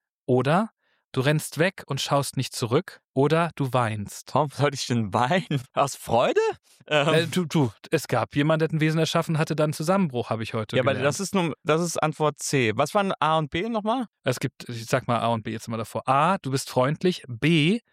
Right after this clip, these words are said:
Speaker 1: du freust dich darüber, einen neuen Freund zum Abhängen gefunden zu haben. C, du rennst weg und schaust nicht zurück. Oder D, du weinst.
Speaker 2: Ich wär erstmal freundlich, muss ich zugeben. Und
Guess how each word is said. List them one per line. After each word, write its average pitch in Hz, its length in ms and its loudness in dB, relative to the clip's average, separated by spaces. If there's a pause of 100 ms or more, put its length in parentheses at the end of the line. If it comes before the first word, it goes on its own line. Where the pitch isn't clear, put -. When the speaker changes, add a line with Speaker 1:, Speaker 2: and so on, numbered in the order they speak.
(300)
Speaker 1:
du 143 80 2
freust 160 420 0
dich 147 80 -8
darüber, 127 380 0
einen 120 140 2
neuen 120 200 2
Freund 143 320 0
zum 123 160 -4
Abhängen 123 380 0
gefunden 110 320 -2
zu 113 160 -6
haben. 123 300 -2
C, 156 460 2 (420)
du 135 80 0
rennst 135 420 0
weg 175 200 0
und 135 120 -4
schaust - 400 -2
nicht - 160 -6
zurück. 135 440 0
Oder 127 240 2
D, 123 280 0
du 131 180 -2
weinst. 104 320 -2
Speaker 2:
Ich - 220 -4
wär 113 260 4 (220)
erstmal 110 540 0
freundlich, 101 600 -6
muss 107 160 -2
ich 107 140 -6
zugeben. 104 540 0 (180)
Und 110 240 0